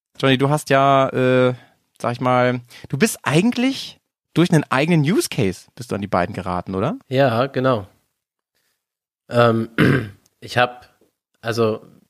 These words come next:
Speaker 2: haben wir es überhaupt schon gesagt? Die beiden sind ja von Kurviga.
Speaker 1: Nee, haben wir noch nicht, deswegen, ich wollte hier so richtig professionelle Hinleitung machen. Die hast du mir grad
Speaker 2: Ja.
Speaker 1: versaut, Alter.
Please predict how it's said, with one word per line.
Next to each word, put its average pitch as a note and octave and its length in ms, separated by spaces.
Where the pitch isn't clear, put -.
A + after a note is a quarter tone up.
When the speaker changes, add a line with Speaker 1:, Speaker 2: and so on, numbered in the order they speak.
Speaker 2:
haben A2+ 160
wir A#2+ 80
es A2 100
überhaupt A2+ 240
schon A2+ 100
gesagt? G#2 480
Die A#2+ 60
beiden A2+ 440
sind A2 240
ja G#2+ 160
von G#2+ 300
Kurviga. A2+ 420
Speaker 1:
Nee, E3 120
haben F3 100
wir F#3 40
noch F3 80
nicht, G3+ 240
deswegen, C#3 280
ich A#2 80
wollte C3+ 120
hier C3 140
so B2 80
richtig C#3 600
professionelle C#3 500
Hinleitung A2+ 420
machen. F#2+ 140
Die A2+ 80
hast C#3 120
du C3 40
mir B2 60
grad B2 120
Speaker 2:
Ja. B2+ 120
Speaker 1:
versaut, A#2+ 340
Alter. F#2+ 260